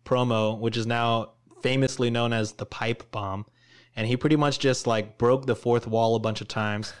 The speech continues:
was calling wrestlers their, their real names. They, he was saying how things work behind stage, you know, how bad it is and blah, blah, blah. And then that got so big that they,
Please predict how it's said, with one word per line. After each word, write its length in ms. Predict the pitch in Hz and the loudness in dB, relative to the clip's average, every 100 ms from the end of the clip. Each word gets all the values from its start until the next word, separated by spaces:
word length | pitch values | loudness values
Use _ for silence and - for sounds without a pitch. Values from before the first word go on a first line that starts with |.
| _ _ | _ _
was 140 | 113 | -10
calling 480 | - 131 127 127 123 - _ _ _ | -2 2 2 0 -4 -10 _ _ _
wrestlers 560 | 123 139 - 139 135 131 | -2 0 2 4 6 4
their, 460 | 127 117 113 113 - _ - | 4 4 4 2 -2 _ -4
their 240 | 113 107 | 2 2
real 320 | 104 127 151 | 4 4 4
names. 600 | 135 123 127 127 127 - - _ _ _ _ - | 4 2 2 0 -2 -8 -12 _ _ _ _ -2
They, 260 | 113 117 | 2 2
he 140 | 107 123 | 4 4
was 260 | 117 110 | 4 2
saying 540 | - 131 123 123 123 123 | 0 0 2 2 0 -2
how 280 | - 127 120 | -2 0 0
things 360 | - 123 120 | 0 0 0
work 240 | 117 120 120 | 2 0 -2
behind 340 | 110 117 113 | -4 -2 -4
stage, 580 | - 117 113 113 110 - _ _ _ _ | -2 2 4 2 0 -8 _ _ _ _
you 60 | |
know, 80 | 107 | -6
how 220 | 101 117 | -2 -2
bad 320 | 107 113 117 117 | 0 0 2 2
it 120 | 113 | 4
is 460 | 113 110 110 - | 4 4 2 -2
and 260 | - 101 98 _ _ _ - | -6 -6 -8 _ _ _ -4
blah, 160 | 113 | 0
blah, 100 | 113 | 2
blah. 440 | 107 110 110 107 107 - _ _ _ | 2 4 4 2 0 -6 _ _ _
And 200 | - 110 110 | -4 0 2
then 240 | 110 110 | 2 2
that 200 | 120 139 | 0 0
got 220 | 135 135 | 0 0
so 240 | - 135 131 | 2 4 4
big 360 | 120 127 120 | 4 4 4
that 240 | 113 110 - | 0 -2 0
they, 420 | 110 110 104 | 0 0 -2